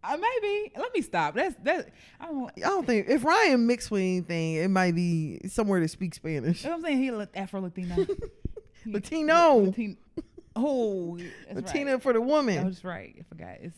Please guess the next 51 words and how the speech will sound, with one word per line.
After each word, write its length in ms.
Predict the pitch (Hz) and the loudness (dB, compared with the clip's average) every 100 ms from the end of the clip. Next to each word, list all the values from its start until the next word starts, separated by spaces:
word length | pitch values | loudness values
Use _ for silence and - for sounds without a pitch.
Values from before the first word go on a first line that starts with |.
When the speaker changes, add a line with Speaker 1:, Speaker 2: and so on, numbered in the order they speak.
| - | -14
Speaker 1:
it's 220 | 175 165 151 | -14 -14 -14
gendered. 380 | 170 165 151 151 156 | -10 -10 -10 -6 0
Speaker 2:
Or 80 | |
as 140 | 170 160 | 2 4
y'all 180 | 190 185 | 4 4
like 140 | 165 | 2
to 80 | 160 | 0
say, 160 | 170 160 | -4 -2
for 140 | 165 | -2
the 60 | 131 | -2
females. 760 | - 190 127 95 87 - - 247 | 0 0 0 -4 -8 -10 -8 -10
Speaker 1:
<laughs> 40 | 740 807 453 494 480 427 | -4 8 12 12 12 10
Ha! 160 | 277 214 | 6 0
For 80 | 196 | -10
the 60 | 151 | -8
bitches. 520 | 175 160 - 147 160 | -4 -4 -6 -6 0
Speaker 2:
Y'all 200 | 175 180 | 2 2
make 180 | 160 143 | 2 -2
me 100 | 143 | -6
sick. 380 | - - 131 - - - 339 | -10 -10 -8 -8 -10 -10 -8
Speaker 1:
Ooh, 160 | 392 311 | -4 -4
what 120 | 392 | -4
if 120 | 392 | 2
Speaker 2:
Okay. 380 | 254 285 214 151 | 4 6 6 4
Speaker 1:
we 60 | 165 | 2
do, 160 | 196 180 | -2 -4
child? 640 | - 147 131 123 127 139 - _ _ | -6 -6 -4 -4 -6 -10 -14 _ _
Speaker 2:
So, 220 | - 381 | 2 4
you 160 | 359 427 | 6 6
know, 340 | 415 370 339 | 6 4 4
Speaker 1:
Actually, 340 | 311 294 269 220 | 4 6 4 2
Speaker 2:
like 220 | - - | -2 -10
Speaker 1:
I 160 | 202 247 | -8 -8
actually 360 | 240 208 196 - _ | -8 -8 -10 -12 _
hit 180 | 156 175 | -12 -10
up 140 | 165 - - | -10 -14 -18
Four 160 | 147 | -18
too. 180 | 147 170 | -18 -16
I 100 | 175 | -16
was 120 | 202 | -16
like, 180 | 208 220 | -14 -12
"Hey," 440 | 262 285 220 175 165 _ _ | -10 -10 -10 -12 -14 _ _
'cause 100 | - | -8
I 40 | 466 | -2
heard 160 | 466 440 | 0 0
he 40 | |
be 40 | 349 | 0
in 80 | 190 | 0
Dallas 320 | 220 262 - | -2 -4 -6
a 60 | |
lot. 300 | 160 131 107 | -6 -6 -8